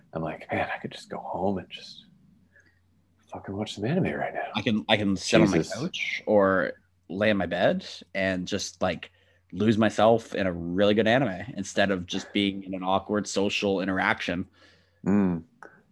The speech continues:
Speaker 1: I have bad news, man.
Speaker 2: What's that?
Speaker 1: We're getting canceled a third time. I stole a line just there.
Speaker 2: You
Speaker 1: There's
Speaker 2: stole
Speaker 1: another
Speaker 2: a line?
Speaker 1: podcast.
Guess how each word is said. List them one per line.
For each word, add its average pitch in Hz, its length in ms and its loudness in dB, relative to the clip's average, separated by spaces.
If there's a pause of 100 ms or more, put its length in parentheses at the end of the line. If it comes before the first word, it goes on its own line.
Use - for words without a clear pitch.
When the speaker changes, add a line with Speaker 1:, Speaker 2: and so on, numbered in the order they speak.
Speaker 1:
I 95 100 0
have 98 180 2
bad 98 180 6
news, 92 240 4
man. 82 180 -2 (680)
Speaker 2:
What's 98 140 -2
that? 95 200 2 (380)
Speaker 1:
We're 98 80 2
getting 101 240 6
canceled 85 420 2
a 82 100 0
third 85 240 4
time. 80 360 -2
I 98 80 0
stole 101 360 6
a 85 60 4
line 87 380 2 (560)
just - 260 -4
there. 87 320 0 (920)
Speaker 2:
You 104 60 -6
Speaker 1:
There's 95 120 -4
Speaker 2:
stole 101 120 0
Speaker 1:
another 110 160 6
Speaker 2:
a 104 80 -4
line? 98 180 2
Speaker 1:
podcast. 78 300 -4